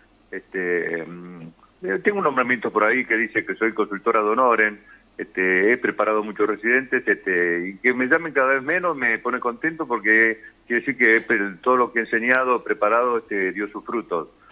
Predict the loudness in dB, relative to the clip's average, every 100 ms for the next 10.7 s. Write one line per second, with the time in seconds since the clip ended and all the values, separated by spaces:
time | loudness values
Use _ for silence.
0 | -20 -20 -10 -6 -4 2 4 6 4 4
1 | 2 4 2 2 4 4 4 0 0 0
2 | 2 2 2 -2 -2 -2 -2 0 0 2
3 | 2 2 2 2 2 0 -2 -2 0 -2
4 | -2 -12 -20 -20 -18 -8 -6 0 0 0
5 | -2 -2 -2 2 2 2 -4 0 0 2
6 | 0 0 2 4 4 2 2 0 2 2
7 | 2 0 0 0 2 -2 -4 -2 0 0
8 | 0 -6 -20 -10 -10 -4 0 2 2 2
9 | 2 2 4 2 2 0 0 -2 -2 0
10 | 0 -2 -6 0 4 6 4